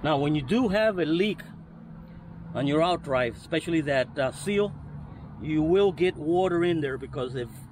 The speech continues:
the oil can come out, salt water, it's gonna go back in.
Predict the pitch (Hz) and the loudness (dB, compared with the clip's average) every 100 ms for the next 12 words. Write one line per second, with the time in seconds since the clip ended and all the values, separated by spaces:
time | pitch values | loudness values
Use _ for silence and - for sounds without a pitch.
0 | - - - - - - 143 156 143 156 | -18 -18 -18 -18 -18 -10 -4 0 0 2
1 | 214 208 180 170 151 160 190 220 220 - | 6 6 4 -2 -4 0 2 2 0 -8
2 | - - - - 220 - 175 - 214 180 | -12 -10 -8 -8 -8 -6 -4 0 2 4
3 | 190 185 156 170 - - - - - - | 2 4 2 -2 -6 -10 -12 -14 -12 -8
4 | 143 175 165 170 165 156 160 147 110 | -2 0 2 2 2 0 0 -2 -4